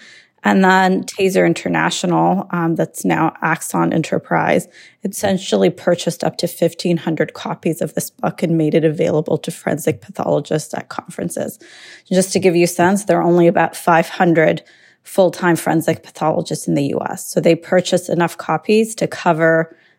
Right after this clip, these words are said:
the entire forensic pathology community multiple times over. And then we see this term being propag-, propagated. In the emergency physician, uh, community, that asap report,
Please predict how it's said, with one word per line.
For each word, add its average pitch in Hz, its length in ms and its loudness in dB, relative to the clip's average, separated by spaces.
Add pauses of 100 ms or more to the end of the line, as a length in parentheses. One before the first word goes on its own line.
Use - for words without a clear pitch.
(160)
the - 80 2
entire 170 500 4
forensic 156 500 -2
pathology - 500 -2
community 165 640 0
multiple 156 500 -2
times - 480 -4
over. - 380 -2 (400)
And 170 180 4
then 165 180 6
we 160 140 4
see 165 240 0
this 156 220 -4
term 151 260 -4
being 151 220 0
propag-, - 420 -10 (220)
propagated. - 760 -2 (520)
In 190 340 4
the 180 360 6
emergency 165 640 2
physician, 208 840 2
uh, 175 180 2
community, 175 580 2
that - 260 0
asap 170 440 0
report, - 580 0